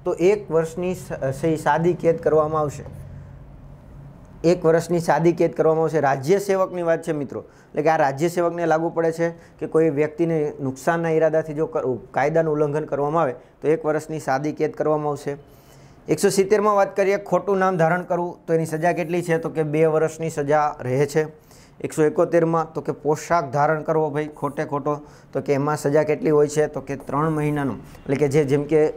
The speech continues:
સરકારી, અ, રાજ્ય સેવક હોય એમનો ખોટો પોશાક ધારણ કરીને જે વ્યક્તિ રાજ્ય સેવકમાં નથી એની સર્વિસમાં નથી અને ખોટો પોશાક ધારણ કરે તો પણ એમને કેટલી સજા રહેશે?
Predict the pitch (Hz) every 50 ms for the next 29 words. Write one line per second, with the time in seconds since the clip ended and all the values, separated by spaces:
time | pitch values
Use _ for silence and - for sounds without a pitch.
0 | - - - - 139 135 139 - 156 151 156 160 156 - - 131 131 120 120 -
1 | 123 117 - - 123 123 139 143 156 160 - 156 160 160 160 160 165 175 143 113
2 | - - - - - - - 143 151 160 156 156 - - 151 131 - 170 151 -
3 | - 147 151 - - 175 170 147 120 156 147 151 151 151 - 170 160 160 156 147
4 | 135 135 151 143 147 147 143 - 160 151 147 - - - - - 127 135 127 127
5 | 143 156 147 - 156 156 156 156 - 160 151 139 147 147 - 220 170 - - -
6 | - - - - - - - - - - - - - 156 143 - 160 151 151 160
7 | 160 160 185 175 165 170 175 170 202 196 175 165 156 151 - - 156 156 170 156
8 | 139 151 156 - 170 165 147 127 135 139 156 156 156 - 185 170 135 - - -
9 | - _ _ _ 160 156 160 170 160 160 160 165 165 - 165 147 160 170 165 -
10 | 165 160 160 165 156 151 151 151 - 180 208 240